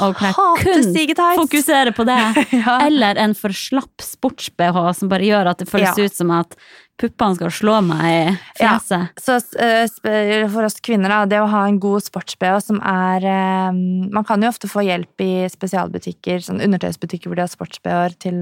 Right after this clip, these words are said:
Speaker 2: å få tilpasset B H.
Speaker 1: Mm.
Speaker 2: Eh, så det kan jo være et tips. Eh, ellers så må man egentlig bare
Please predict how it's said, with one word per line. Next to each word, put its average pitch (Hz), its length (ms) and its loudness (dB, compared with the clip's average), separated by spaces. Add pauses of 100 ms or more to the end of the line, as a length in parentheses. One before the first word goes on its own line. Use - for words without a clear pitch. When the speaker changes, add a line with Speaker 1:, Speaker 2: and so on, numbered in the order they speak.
Speaker 2:
å 175 180 -4
få 175 140 -12
tilpasset - 580 -10
B - 60 -4
H. 226 160 2 (160)
Speaker 1:
Mm. 240 480 0
Speaker 2:
Eh, 202 140 2
så 196 160 -4
det 180 180 0
kan 180 140 0
jo 180 80 0
være 175 160 0
et 185 100 -6
tips. - 580 -8
Eh, 202 280 0
ellers 185 180 0
så 254 80 -2
må 233 140 4
man 190 100 2
egentlig 196 260 0
bare 170 520 0